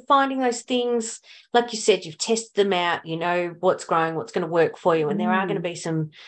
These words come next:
Speaker 1: some fussy things that maybe at this stage in your working life, Erin, when you're working full-time as well as trying to run a flower farm,
Speaker 2: Mm.
Speaker 1: maybe the fussiest stuff's for in a few years' time, maybe if you're not
Speaker 2: <laughs>
Speaker 1: working full-time, like, maybe
Speaker 2: Yeah, that's
Speaker 1: now
Speaker 2: right.
Speaker 1: is the time for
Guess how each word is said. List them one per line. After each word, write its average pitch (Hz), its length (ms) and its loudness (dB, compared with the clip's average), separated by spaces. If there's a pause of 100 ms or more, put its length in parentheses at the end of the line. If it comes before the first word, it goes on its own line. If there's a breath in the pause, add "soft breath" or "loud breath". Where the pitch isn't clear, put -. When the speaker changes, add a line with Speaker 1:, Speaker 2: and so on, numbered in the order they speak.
(220 loud breath)
Speaker 1:
some - 160 -6
fussy 175 420 0
things 175 680 -2
that 220 220 2 (220 soft breath)
maybe 311 360 2
at 381 100 -4
this 269 120 -14
stage 226 420 0
in 277 120 -8
your 233 200 0
working 180 420 -6
life, 165 340 0
Erin, 156 300 0
when 165 140 -4
you're 156 80 -10
working 180 280 0
full-time 180 460 0
as 156 140 -6
well 165 360 2
as 160 140 -8
trying 156 300 -2
to 143 260 -2
run 160 180 0
a 151 40 0
flower 156 400 0
farm, 147 540 -2 (500 loud breath)
Speaker 2:
Mm. 254 60 -4
Speaker 1:
maybe 370 260 2
the 440 100 -6 (100)
fussiest 285 360 0
stuff's - 500 -2
for - 140 2 (320)
in 214 100 -2
a 196 60 -4
few 208 180 -8
years' 185 300 -4
time, 170 420 2
maybe 160 640 -2
if - 240 -6
you're 170 180 6
not 156 240 2
Speaker 2:
<laughs> - 80 -4
Speaker 1:
working 262 440 2
full-time, 311 640 2
like, 302 200 2
maybe 269 280 2
Speaker 2:
Yeah, 254 160 6
that's 214 420 2
Speaker 1:
now 180 160 2
Speaker 2:
right. 180 140 2
Speaker 1:
is - 80 -12
the 202 100 -8
time 196 400 2
for 180 540 0